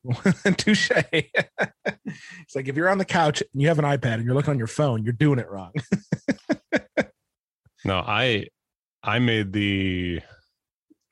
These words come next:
Speaker 2: I may be updating my, my iPad or in the next year or so, just 'cause I've, I've be-, become, I've been using it a lot more lately, and the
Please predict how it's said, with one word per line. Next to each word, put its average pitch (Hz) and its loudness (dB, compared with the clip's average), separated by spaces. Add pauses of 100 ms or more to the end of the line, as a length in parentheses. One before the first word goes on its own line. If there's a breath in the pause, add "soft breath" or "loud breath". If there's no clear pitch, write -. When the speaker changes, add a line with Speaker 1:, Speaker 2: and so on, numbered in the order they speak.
(380)
Speaker 2:
I 131 -4
may 139 2
be 113 2
updating 98 -2
my, 87 -4 (480)
my 104 -2 (220)
iPad 90 -4
or 95 -4
in 104 -2
the 92 -2
next 85 -6
year 85 -4
or 82 -8
so, 85 -6 (720 soft breath)
just - -2
'cause 98 -2
I've, 90 -4
I've 104 -4
be-, 95 -4 (100)
become, 98 -2 (100)
I've 131 -4
been 110 -2
using 104 0
it 110 -2
a 95 -4
lot 85 -6
more 92 0
lately, 110 -2 (560)
and 95 -2
the 90 -2